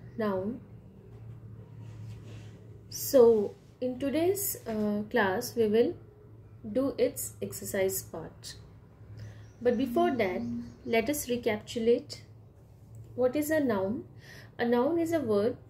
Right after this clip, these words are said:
used as the name of a person, place or a thing. So let us see what are the types of noun. First is your common noun.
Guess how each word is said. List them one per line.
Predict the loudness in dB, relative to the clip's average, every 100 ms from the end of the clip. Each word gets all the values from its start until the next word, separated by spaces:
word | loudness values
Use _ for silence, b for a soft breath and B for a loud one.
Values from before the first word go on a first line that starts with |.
| -4
used | 0 2 2 0 -2 -8 -14 -4
as | 0 2 2
the | 2 2 -2 -4
name | 0 2 2
of | 0
a | -4
person, | 0 0 0 -4 -6
place | 0 0 2
or | 0 0
a | -2 -6 -18 -4
thing. | 0 0 -2 -14 -18 -18 B B B B B -20 -20 -20 -20 -20 -20 -20 -20 -10
So | 0 2 2 2
let | 2 2
us | 0
see | 4 4
what | 4 2
are | 2
the | 2 0
types | 2 0 0 -2
of | -2 -2 -2
noun. | -2 -2 -4 -8 -18 -20 -20 -20 -20 -20 -20 -20 -20 -20 -20 -18 -16 -16 -18 -20 -20 -20 -16 0
First | 2 2 0 -4 -2
is | 4
your | 4
common | 4 0 2 2 2
noun. | 2 2 0